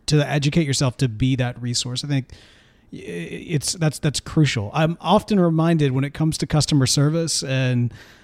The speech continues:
uh, knowledge of the folks that are behind the counter, no matter what the store, of, uh, the, you know, the episode of Parks and Rec where Ron Swanson goes to Home Depot.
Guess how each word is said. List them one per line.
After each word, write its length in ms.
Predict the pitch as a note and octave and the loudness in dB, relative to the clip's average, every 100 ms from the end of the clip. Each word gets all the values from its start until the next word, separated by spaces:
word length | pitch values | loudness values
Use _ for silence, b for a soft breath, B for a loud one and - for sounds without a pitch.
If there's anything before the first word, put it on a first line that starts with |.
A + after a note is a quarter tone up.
| B _ | B _
uh, 360 | C#3 C3+ B2+ A#2+ | 0 2 2 0
knowledge 600 | C3 C#3+ D#3 D#3 D3+ C3 | 2 2 4 4 4 2
of 260 | - D3 B2+ | 2 2 2
the 80 | C3 | 0
folks 420 | D#3 C#3+ - - | 4 2 2 0
that 140 | C#3 | 0
are 200 | C3 B2+ | 2 2
behind 380 | A#2+ A#2+ A2+ C#3 | 0 -2 0 0
the 40 | C3+ | 0
counter, 400 | C3 C3+ C3 C#3+ | 0 2 2 2
no 160 | G3 | 2
matter 240 | G#3+ G#3+ G#3+ | 4 4 4
what 280 | A#3 D#4+ - | 4 2 2
the 60 | |
store, 440 | - - A2 G#2 - F#2 B B _ | 0 0 -4 -6 -14 -16 B B _
of, 300 | E3+ F#3 E3 | 2 2 4
uh, 400 | E3+ E3+ D#3 C3 B2+ | 4 6 6 2 -2
the, 260 | C3+ E3 - | 0 0 0
you 200 | E3+ G#3+ | 2 4
know, 60 | F3+ | 6
the 80 | |
episode 280 | F#3+ F3 F#3 | 4 4 2
of 80 | D#3+ | 4
Parks 240 | F#3 F3+ E3+ | 4 4 4
and 100 | D#3 | 4
Rec 220 | E3 - | 4 4
where 100 | D3+ | 4
Ron 260 | D3+ D#3 | 6 6
Swanson 420 | D3 D#3 D3+ C#3+ D3 | 4 4 4 4 4
goes 140 | C#3+ | 4
to 80 | C3+ | 4
Home 180 | B2+ C#3+ | 2 4
Depot. 460 | C3+ C#3 D#3+ D#3 | 4 4 4 4